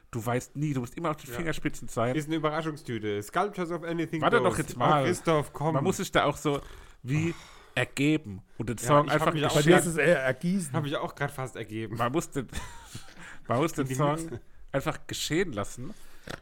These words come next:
Speaker 1: Und, ähm,
Speaker 2: Es hat zurückgefeuert,
Speaker 3: Jetzt
Speaker 2: aber
Speaker 3: lass
Speaker 2: eben
Speaker 3: mal halt
Speaker 2: in dem
Speaker 3: seinen Auftritt.
Speaker 2: Ich
Speaker 1: Und
Speaker 2: hab so in die Mütze hat's zurückgefeuert.
Speaker 1: und dieser,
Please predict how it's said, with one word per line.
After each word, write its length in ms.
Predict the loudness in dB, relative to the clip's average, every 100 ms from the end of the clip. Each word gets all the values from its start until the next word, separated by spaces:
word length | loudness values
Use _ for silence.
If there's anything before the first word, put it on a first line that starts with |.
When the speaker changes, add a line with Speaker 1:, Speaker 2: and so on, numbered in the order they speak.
| -12 -2
Speaker 1:
Und, 400 | -2 -2 -8 -4
ähm, 300 | -2 -2 -6
Speaker 2:
Es 80 | -10
hat 160 | -14 -14
zurückgefeuert, 680 | -14 -12 -12 -10 -12 -10
Speaker 3:
Jetzt 120 | -12 -6
Speaker 2:
aber 100 | -6
Speaker 3:
lass 120 | -4
Speaker 2:
eben 80 | -4
Speaker 3:
mal 40 |
halt 100 | -6
Speaker 2:
in 60 | -6
dem 140 | -10
Speaker 3:
seinen 100 | -10
Auftritt. 280 | -14 -14 -8
Speaker 2:
Ich 60 | -6
Speaker 1:
Und 100 | -6
Speaker 2:
hab 120 | -10
so 80 | -10
in 120 | -10
die 60 | -10
Mütze 280 | -12 -14 -16
hat's 200 | -16 -18
zurückgefeuert. 500 | -18 -18 -18 -16 -10
Speaker 1:
und 120 | -2
dieser, 100 | 2